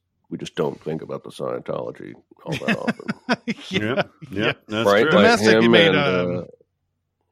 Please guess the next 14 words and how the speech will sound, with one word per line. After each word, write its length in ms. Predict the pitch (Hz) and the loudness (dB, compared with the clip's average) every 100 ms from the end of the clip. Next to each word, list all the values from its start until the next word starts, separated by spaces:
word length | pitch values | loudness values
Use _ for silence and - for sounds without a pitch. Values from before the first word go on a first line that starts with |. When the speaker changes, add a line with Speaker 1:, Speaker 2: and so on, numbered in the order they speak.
| _ _ _ _ _ _ - | _ _ _ _ _ _ -2
Speaker 1:
go 80 | 107 | 0
ahead. 100 | 185 | 2
Speaker 2:
domestic, 280 | 196 170 | 0 -4
it 60 | 147 | -4
made 160 | 151 139 | -2 -2
a 40 | |
hundred 200 | 147 135 | -4 -6
and 80 | 127 | -8
thirty-four 420 | 135 127 113 117 | -8 -8 -12 -16
million. 360 | 107 104 104 101 _ _ _ _ _ | -16 -16 -16 -20 _ _ _ _ _
So 400 | - 139 135 131 160 | -10 -8 -6 -8 -10
it 140 | 170 | -4
did 180 | 262 175 | -4 0
well. 440 | 214 175 139 160 | 4 4 2 -4